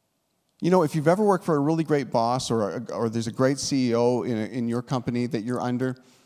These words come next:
you know what it happens. You get the best out of people. And you all work together as a team.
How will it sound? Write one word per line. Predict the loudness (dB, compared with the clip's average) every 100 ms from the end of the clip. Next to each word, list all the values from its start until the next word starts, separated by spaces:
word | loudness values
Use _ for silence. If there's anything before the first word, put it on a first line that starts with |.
| _
you | -2 2
know | 4 4
what | 6 4
it | 4
happens. | 0 0 -2 -4 -8 -18 _ _ _ _ _ _
You | 2
get | 4 4
the | 0
best | 2 0 -2 -8 -10 -14 _ _ _ _ _ _ _ _
out | 0
of | 2
people. | 0 -2 -2 -8 _ _ _ _ _ _ _ _ _ _ _ _ 0
And | 6
you | 8
all | 8 8
work | 6
together | 4 4 4 6
as | 4 2
a |
team. | 0 2 2 0